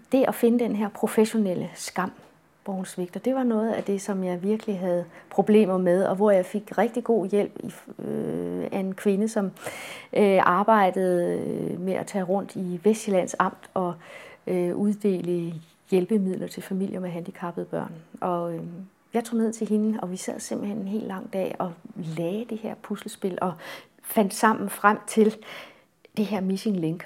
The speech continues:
Og det er ikke første gang, jeg har prøvet det. Altså, de her research-samtaler, de kan simpelthen være fuldstændig forrygende, hvor, øh, hvor man nærmest kan opleve sammen med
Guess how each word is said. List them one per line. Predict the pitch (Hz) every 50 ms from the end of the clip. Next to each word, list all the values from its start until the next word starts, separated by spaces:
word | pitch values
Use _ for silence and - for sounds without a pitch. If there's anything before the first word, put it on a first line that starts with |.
| - -
Og | 202 -
det | 269
er | 262
ikke | 262 254 -
første | 240 226 240 233 - -
gang, | 208 196 - 202
jeg | 196
har | 175 180
prøvet | - - 208 190 196 208 214 214
det. | 202 190 196 202 -
Altså, | 190 190 214 208 202 202 202 - - - - _
de | - 226
her | - 269 220 208
research-samtaler, | 214 208 - - 202 226 220 - 220 196 190 - 208 185 185 196
de | 196 - 220
kan | - -
simpelthen | - - - 220 220 226 220 220
være | 214 214 208 202 190 196
fuldstændig | - - - - 240 - - - 220 220 214
forrygende, | - - 208 220 226 233 214 190 208 202
hvor, | 202 233 208 226 - - - - - - - - - _ _ _ - - -
øh, | - - - -
hvor | 202 185 247 262 254
man | 214 214 208
nærmest | 208 202 202 226 247 247 -
kan | - 240 -
opleve | - 208 220 220 226 226 220 208 190 185 190 185 185
sammen | - - - 247 254 233 208 202
med | 190 180 180 180